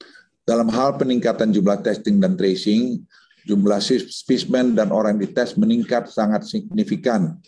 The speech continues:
hingga tiga kali lipat sejak bulan Mei dua ribu dua puluh satu. Selain itu, dari sisi tracing, keterlibatan T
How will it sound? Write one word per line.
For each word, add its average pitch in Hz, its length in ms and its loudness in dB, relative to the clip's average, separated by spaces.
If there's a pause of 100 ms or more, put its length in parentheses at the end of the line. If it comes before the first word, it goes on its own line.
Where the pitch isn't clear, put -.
(380)
hingga 117 400 2
tiga 104 240 2
kali 104 240 0
lipat 107 400 -2
sejak 196 320 0
bulan 101 400 -4
Mei 101 320 2
dua 92 400 0
ribu 92 400 -2
dua 85 240 0
puluh 92 80 -6
satu. 98 560 -4 (960)
Selain 123 320 0
itu, 147 160 0
dari 120 240 2
sisi 104 240 2
tracing, 110 480 2
keterlibatan 104 640 0
T 104 80 0